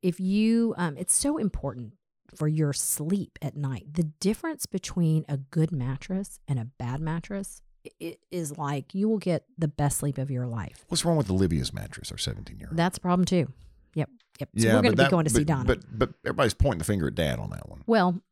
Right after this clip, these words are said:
Speaker 1: okay. This goes into our Gallery Furniture. That was a piece of, of,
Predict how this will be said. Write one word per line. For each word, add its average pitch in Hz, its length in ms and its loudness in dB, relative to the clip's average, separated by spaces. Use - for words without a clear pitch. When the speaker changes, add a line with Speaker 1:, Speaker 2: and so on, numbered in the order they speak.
Speaker 1:
okay. 208 340 2
This 233 240 0
goes 196 240 2
into 170 300 2
our 143 140 0
Gallery 127 280 -4
Furniture. - 460 -10
That 185 300 2
was 220 340 2
a 151 100 -2
piece - 320 -2
of, 170 320 -8
of, - 160 -8